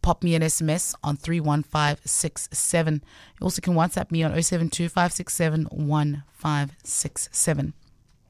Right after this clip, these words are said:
So there we have it on culture. But also talking about culture, let's talk about the, the new age culture, the culture of having babies, the cultural sexual interactions. I think the question that was raised,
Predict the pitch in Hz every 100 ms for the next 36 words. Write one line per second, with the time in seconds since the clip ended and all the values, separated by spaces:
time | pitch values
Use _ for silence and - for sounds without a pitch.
0 | - - 196 190 202 180 175 160 - 147
1 | - 175 165 147 - - - 208 - 247
2 | 240 311 339 277 208 - - 170 - -
3 | 160 _ - - - 269 - - 285 -
4 | 190 170 170 - - - - - - 175
5 | 196 202 202 196 - 196 226 254 269 170
6 | 143 - - - 160 175 220 254 254 240
7 | 180 165 170 160 135 143 147 87 175 -
8 | - - - - 180 214 - 208 202 196
9 | - - - 185 175 165 156 156 - -
10 | 104 - - - - - 180 190 220 226
11 | - 180 180 - 233 - 196 170 151 156
12 | 160 156 -